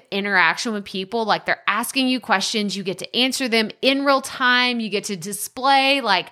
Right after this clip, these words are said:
their name and everything. I use StreamYard, and it allows me to do this. And I just love being able to share with people, like, just, like, I'm recording this episode on a Wednesday.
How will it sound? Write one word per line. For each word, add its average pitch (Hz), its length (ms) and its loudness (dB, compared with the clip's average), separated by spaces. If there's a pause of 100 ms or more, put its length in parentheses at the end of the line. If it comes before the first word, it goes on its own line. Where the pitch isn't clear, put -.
(380)
their 214 240 4
name 302 500 -2
and 269 80 -2
everything. 285 640 0 (140)
I 214 80 2
use 233 360 -2
StreamYard, 240 640 2
and 196 160 0
it 185 120 0
allows 185 340 4
me 226 120 -2
to 214 120 0
do 170 160 -4
this. 240 480 0
And 208 260 0
I 220 120 2
just 233 240 -6
love 202 480 2 (520)
being 262 380 0
able 196 340 2
to 202 480 0 (280)
share 226 420 2
with 254 220 0
people, 185 600 2
like, 180 440 0 (120)
just, 190 380 -6
like, 185 180 -10
I'm 202 160 -2
recording 262 460 0
this 247 320 2
episode 220 480 2
on 196 180 -2
a 170 40 -2
Wednesday. 185 840 2